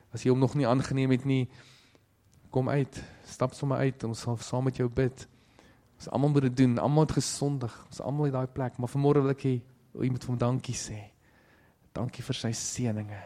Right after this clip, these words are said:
dankie vir Jesus, amen. Net vir so 'n oomblik, kom ons dank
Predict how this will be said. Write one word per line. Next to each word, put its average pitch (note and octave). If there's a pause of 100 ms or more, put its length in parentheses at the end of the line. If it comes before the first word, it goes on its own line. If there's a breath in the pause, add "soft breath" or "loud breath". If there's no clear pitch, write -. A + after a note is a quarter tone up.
(240 loud breath)
dankie A2+
vir A2
Jesus, A2+
amen. C3 (960 loud breath)
Net C3
vir C3
so B2+
'n A#2
oomblik, A#2+
kom B2+
ons A2+
dank A#2